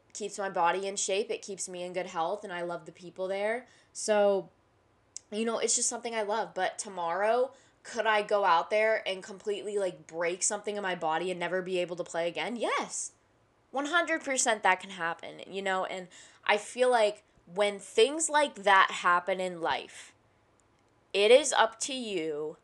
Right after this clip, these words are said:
to adjust to it and move on with your life, or you're just gonna sit there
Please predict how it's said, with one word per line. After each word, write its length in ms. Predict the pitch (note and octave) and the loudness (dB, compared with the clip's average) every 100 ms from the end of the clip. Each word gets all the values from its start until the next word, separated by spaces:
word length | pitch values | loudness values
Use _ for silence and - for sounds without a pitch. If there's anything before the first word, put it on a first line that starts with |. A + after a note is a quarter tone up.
| _ _ | _ _
to 240 | - - - | -4 0 2
adjust 600 | F#3 D3 F#3 A#3+ - - | 0 4 4 6 2 0
to 180 | C#4 F3 | 0 2
it 240 | D3+ - - _ _ _ - - | 2 0 -6 _ _ _ -20 0
and 260 | F#3+ E3+ | 0 0
move 240 | D#3 F#3 A3 | -2 0 2
on 260 | B3 C4+ | 0 2
with 200 | C4 B3+ | 2 -2
your 260 | G#3 F3+ G#3+ | -6 -2 0
life, 520 | G#3+ E3 C#3+ F3 - _ _ _ _ | 2 2 0 -6 -16 _ _ _ _
or 640 | A3 D#4 D#4+ G#3+ G3+ A#3 - _ _ _ _ _ _ F3+ | 2 6 8 8 8 4 0 _ _ _ _ _ _ 2
you're 160 | A3+ | 2
just 200 | A3 A3 - | 4 0 -2
gonna 180 | G#3 | -2
sit 300 | G3 - F3 | 0 0 0
there 260 | - F#2+ - | -2 -6 -8